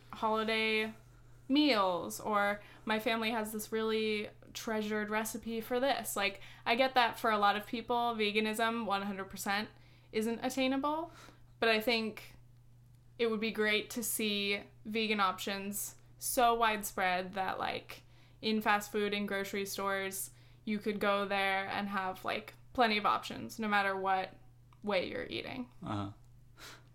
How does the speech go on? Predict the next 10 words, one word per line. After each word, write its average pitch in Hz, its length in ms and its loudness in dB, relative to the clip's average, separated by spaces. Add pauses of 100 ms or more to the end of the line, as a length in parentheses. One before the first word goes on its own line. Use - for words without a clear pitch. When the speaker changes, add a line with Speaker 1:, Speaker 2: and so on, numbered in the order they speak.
(320)
Speaker 2:
Yeah. 107 240 -4 (500)
I 123 120 2
just - 460 -6
personally 104 520 0 (240)
find 95 340 -4
it's - 320 -8
a - 100 -8
bigger 104 300 -2
challenge 95 560 -4
than, 98 340 -4